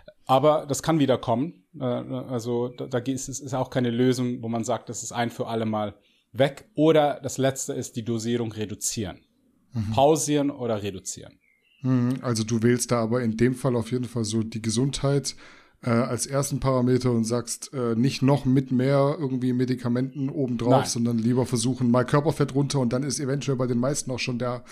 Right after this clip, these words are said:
Speaker 2: der Braten safe sozusagen.
Speaker 1: Ja. Ja, ja, schau, e-, eben, man muss differenzieren. Das, was ich jetzt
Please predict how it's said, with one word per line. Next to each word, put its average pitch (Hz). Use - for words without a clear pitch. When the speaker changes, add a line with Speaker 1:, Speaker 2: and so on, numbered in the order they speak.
Speaker 2:
der 120
Braten 117
safe 127
sozusagen. 104
Speaker 1:
Ja. 113
Ja, 92
ja, 135
schau, 139
e-, 104
eben, 160
man 131
muss 170
differenzieren. 156
Das, 127
was 139
ich 139
jetzt 139